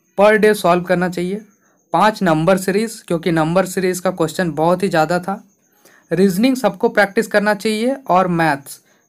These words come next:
मैथ्स में अरिथमेटिक पे ज़्यादा ध्यान देना है और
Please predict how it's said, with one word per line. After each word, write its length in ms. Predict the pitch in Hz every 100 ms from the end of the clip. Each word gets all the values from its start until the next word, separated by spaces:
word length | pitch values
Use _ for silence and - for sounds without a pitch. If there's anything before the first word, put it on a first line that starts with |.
| 170
मैथ्स 340 | 185 208 214
में 100 | 233
अरिथमेटिक 840 | - 190 180 180 190 185 185 208 -
पे 100 | 190
ज़्यादा 360 | 160 160 190
ध्यान 340 | 190 180 190 185
देना 240 | 190 202
है 200 | 208 233 - _ _ _ _ _
और 480 | - 170 185 185 180